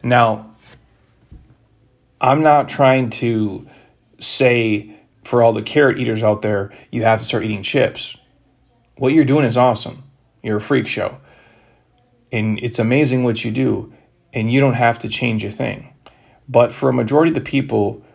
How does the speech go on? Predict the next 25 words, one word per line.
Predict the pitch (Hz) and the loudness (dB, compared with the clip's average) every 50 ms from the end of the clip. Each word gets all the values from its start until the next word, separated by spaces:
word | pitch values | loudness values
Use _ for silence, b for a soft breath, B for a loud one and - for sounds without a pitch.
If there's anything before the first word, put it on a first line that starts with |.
| b b | b b
who | - - 135 127 117 | -4 0 0 0 2
love | 110 110 113 117 113 110 104 98 107 - - _ _ _ _ _ _ _ _ _ | 4 4 6 6 4 2 -2 -6 -10 -16 -20 _ _ _ _ _ _ _ _ _
these | - 127 120 120 113 107 107 - | -6 -4 -4 -2 -2 -4 -6 -8
foods, | - - 127 117 98 - 82 - - - - - _ _ _ _ _ _ _ | -6 -4 -2 -2 -2 -4 -10 -16 -16 -18 -18 -18 _ _ _ _ _ _ _
who | - 123 117 110 | -2 -2 -2 0
love, | 113 113 117 120 120 120 117 113 110 110 - - - | 0 2 4 4 4 4 2 -2 -6 -10 -14 -18 -12
you | - 123 | -8 -6
know, | 113 104 98 - - b b b b b | -6 -6 -6 -8 -12 b b b b b
chips | - - 143 135 - - - - - | -2 0 0 0 0 -2 -8 -8 -8
and | - - | -10 -10
cookies | 107 - 135 131 139 - 117 110 104 | -6 -6 -6 -6 -6 -8 -8 -8 -6
and | 107 104 101 | -8 -8 -10
cakes | 101 - 135 123 117 107 104 - - - - | -10 -6 -4 -4 -4 -4 -6 -10 -14 -10 -8
and, | 107 101 95 92 - b b b b b b b b | -8 -10 -10 -14 -18 b b b b b b b b
and | 107 101 | -10 -2
having | 107 123 123 117 117 110 107 107 | 2 2 2 2 2 -2 -2 -2
kind | - 127 123 | 0 0 0
of | 117 107 | 0 0
the | 110 110 | -2 -2
more, | 110 110 107 107 101 98 95 - b b b b b b b b - | 0 2 2 2 0 0 -2 -6 b b b b b b b b -2
uh, | 101 101 98 98 95 82 - - _ _ | 0 0 2 0 -2 -4 -8 -12 _ _
colorful | - - 131 131 123 110 - - 120 107 | -2 0 0 0 0 -2 -4 -6 -6 -6
drinks | 98 101 110 131 139 139 139 135 - | -6 -4 -2 0 0 0 0 -2 0
out | 117 101 - - | 0 0 0 -2
there, | - 87 80 - - | -4 -6 -6 -6 -12